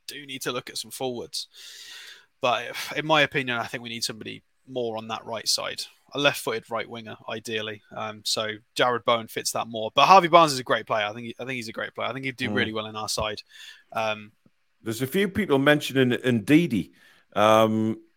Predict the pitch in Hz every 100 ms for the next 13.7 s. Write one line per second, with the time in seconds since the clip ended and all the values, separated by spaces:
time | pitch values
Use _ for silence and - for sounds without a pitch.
0 | - - _ - 113 104 92 98 101 -
1 | 104 - 90 _ _ _ _ _ - 120
2 | - - 127 107 135 123 95 85 104 92
3 | 98 - 110 110 113 101 113 120 113 117
4 | 117 104 117 101 101 120 107 113 107 101
5 | - - - _ _ _ - 95 107 107
6 | 127 151 143 87 - 101 - 104 95 -
7 | 98 90 87 - 110 110 117 151 160 165
8 | 147 135 127 117 110 107 107 104 110 101
9 | 95 151 151 - - - - - 135 151
10 | 151 143 143 160 147 - - 185 175 156
11 | 131 - 147 165 156 190 147 180 127 117
12 | 110 135 131 127 - 135 - 139 - -
13 | 127 123 117 131 123 107